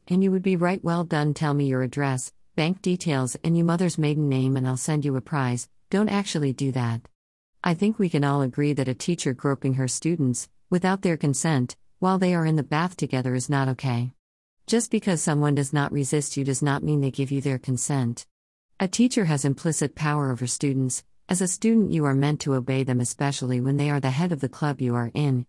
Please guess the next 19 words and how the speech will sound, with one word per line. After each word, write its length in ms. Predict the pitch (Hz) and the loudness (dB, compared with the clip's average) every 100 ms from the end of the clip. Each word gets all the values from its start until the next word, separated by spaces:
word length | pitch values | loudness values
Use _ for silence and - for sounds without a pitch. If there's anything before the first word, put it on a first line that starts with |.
| - - | -10 -4
your 140 | 160 | -2
homeroom 460 | 135 170 190 185 180 | 2 2 4 4 2
teacher, 420 | - 160 - 135 | 0 -2 -2 -2
and 160 | 127 131 | 0 0
that 140 | 131 | -2
club 280 | - 160 160 | -2 -4 -2
happens 440 | 139 123 120 120 | -2 -2 0 -2
to 100 | - | 0
have 220 | 131 135 131 | -2 0 -2
its 160 | - - | -6 -2
own 240 | 165 180 | 2 2
luxury 460 | 143 127 - 139 131 | 2 -2 -2 -2 -2
accommodation 800 | 131 147 151 135 127 - 131 | -2 0 0 0 -2 0 0
that 100 | 127 - | 0 -2
every 260 | 165 185 202 | -4 -2 -4
club 300 | - 151 135 | -2 -4 0
member 300 | 135 123 120 | 0 0 -2
stays 400 | - 131 117 120 | -2 -2 -2 -2
in. 280 | 120 117 | -2 -2